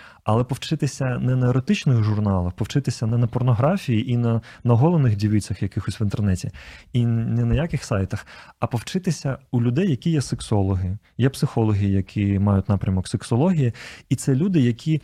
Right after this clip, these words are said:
розуміють жіночу анатомію, це люди, які розуміють чоловічу анатомію, це люди, які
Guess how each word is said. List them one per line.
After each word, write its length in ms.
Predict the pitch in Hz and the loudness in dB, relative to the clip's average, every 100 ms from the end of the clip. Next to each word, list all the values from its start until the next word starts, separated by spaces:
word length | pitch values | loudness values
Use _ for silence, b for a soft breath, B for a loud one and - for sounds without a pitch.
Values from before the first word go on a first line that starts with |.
| B B | B B
розуміють 480 | 120 117 127 160 127 | 0 4 4 4 2
жіночу 420 | 117 127 139 131 | 2 2 0 0
анатомію, 560 | 117 104 104 98 95 98 | 0 0 2 2 2 -2
це 140 | 113 | -2
люди, 240 | 113 131 | 0 2
які 260 | 110 - 123 | 0 0 -2
розуміють 460 | 120 113 110 131 - | 0 0 4 4 4
чоловічу 460 | 123 107 104 - | 4 4 2 0
анатомію, 460 | 98 95 95 92 98 | 0 0 -2 -4 -4
це 140 | - | -4
люди, 220 | 117 135 | -2 0
які 360 | 110 104 - | 0 0 -2